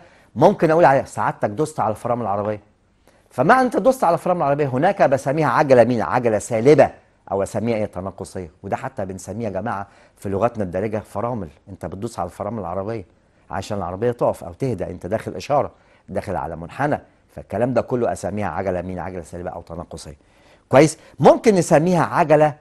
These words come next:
صفرية. يعني ايه عجلة صفرية؟ العجلة هنا بتساوي صفر. زي ايه؟ حالًا هقول لك. ما تيجوا بينا يا اولاد بقى نستعرض الرسومات اللي احنا خدناها حاليًا.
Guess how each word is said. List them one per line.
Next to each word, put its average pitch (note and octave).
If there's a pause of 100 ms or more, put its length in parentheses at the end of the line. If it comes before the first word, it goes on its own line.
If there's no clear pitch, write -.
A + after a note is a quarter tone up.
(140)
صفرية. C3+ (760)
يعني A#2
ايه F#3
عجلة C#3
صفرية؟ G2 (560)
العجلة D3
هنا C#3
بتساوي F2+
صفر. - (380)
زي G#2
ايه؟ C#2 (160)
حالًا C#3+
هقول F2+
لك. - (540)
ما A#2
تيجوا F#3
بينا F3
يا C#3+
اولاد C#3+
بقى B2+
نستعرض A2 (120)
الرسومات G#2+
اللي G#2+
احنا A2
خدناها G#2+ (120)
حاليًا. F2+